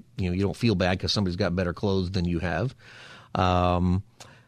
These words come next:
there is a school district in Missouri that is bringing back the paddle. No joke. They're bringing back the paddle. They're gonna start swatting students.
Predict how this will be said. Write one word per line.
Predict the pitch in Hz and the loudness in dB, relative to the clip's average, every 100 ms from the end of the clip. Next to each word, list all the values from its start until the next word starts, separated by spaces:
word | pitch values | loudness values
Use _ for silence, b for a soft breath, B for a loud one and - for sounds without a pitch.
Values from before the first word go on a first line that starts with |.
| - | -2
there | 107 123 131 - | 4 6 6 6
is | 127 127 117 | 6 6 6
a | 113 113 110 | 6 6 4
school | - 170 185 165 135 | 4 6 8 8 6
district | 135 - 123 - | 2 4 0 2
in | 127 123 120 | 4 6 6
Missouri | 110 127 131 98 98 131 - | 4 6 4 4 2 0 0
that | 117 110 | 2 2
is | 98 | 2
bringing | 98 131 170 175 | 2 4 4 4
back | 110 101 110 - - _ _ _ _ _ _ _ _ _ - | 4 4 2 -2 -14 _ _ _ _ _ _ _ _ _ -4
the | 110 | -2
paddle. | - 127 95 76 60 - 123 - - | 0 2 2 0 -6 -10 -14 -14 0
No | 123 143 | 4 4
joke. | 117 76 - - - _ _ - | 4 -2 -4 -18 -20 _ _ -10
They're | 90 | -8
bringing | 90 127 151 139 | 0 2 4 4
back | 123 117 | 2 2
the | 110 | -2
paddle. | - 104 98 | 2 4 4
They're | 101 | 0
gonna | 95 92 | 0 -2
start | - 98 - | 2 2 2
swatting | - 120 113 107 | 2 4 4 2
students. | - 82 50 50 - | 0 -4 -6 -10 -10